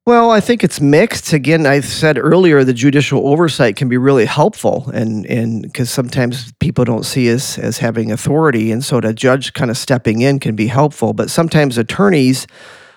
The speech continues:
um, you guys can get into your litigious paradigm, and then that can be problematic for this more conciliation process of kind of moving things forward and holding e-,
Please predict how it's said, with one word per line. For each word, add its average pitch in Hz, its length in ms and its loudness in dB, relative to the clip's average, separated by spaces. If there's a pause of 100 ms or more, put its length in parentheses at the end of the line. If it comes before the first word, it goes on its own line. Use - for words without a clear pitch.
(120)
um, 123 220 2
you 131 120 4
guys 131 280 2
can 127 200 0
get 127 240 0
into 135 340 -2
your 123 180 2
litigious 123 560 0
paradigm, 123 680 0
and 127 260 -2
then 123 380 0
that 131 260 0
can 135 200 -6
be 120 120 -4
problematic 120 760 -4
for 120 240 -6
this 117 240 -4
more 120 160 -4
conciliation 117 840 -2
process - 580 -4
of 120 120 -8
kind 110 180 -8
of 113 60 -8
moving 117 320 -6
things 110 260 -10
forward 131 480 -4
and 104 240 -6 (360)
holding 120 340 -2
e-, 117 160 -2